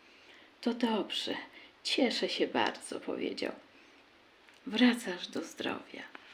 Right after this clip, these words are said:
Ciąg dalszy nastąpi. I tutaj ponawiam swoją prośbę o wyrażenie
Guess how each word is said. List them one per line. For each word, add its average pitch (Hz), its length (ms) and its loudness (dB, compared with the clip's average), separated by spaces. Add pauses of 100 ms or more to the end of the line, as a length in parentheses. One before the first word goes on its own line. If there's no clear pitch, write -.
(520)
Ciąg 262 440 4
dalszy 160 540 0
nastąpi. - 840 -4 (1040)
I 285 60 10
tutaj 247 420 4 (160)
ponawiam 165 600 4
swoją 160 480 0
prośbę 160 760 0 (640)
o 190 120 2
wyrażenie 165 1000 4